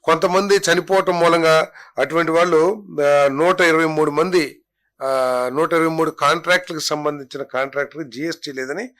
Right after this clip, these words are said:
ఆ, ఏడు పాయింట్ ఇరవై ఐదు కోట్లు ఆపేయటం జరిగింది. అదేవిధంగా అరవై ఒక్క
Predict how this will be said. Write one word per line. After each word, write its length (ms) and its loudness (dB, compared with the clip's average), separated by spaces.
ఆ, 300 4
ఏడు 260 2
పాయింట్ 340 0
ఇరవై 160 0
ఐదు 80 -2
కోట్లు 340 -2
ఆపేయటం 520 -2
జరిగింది. 540 -8
అదేవిధంగా 640 4
అరవై 360 2
ఒక్క 200 -4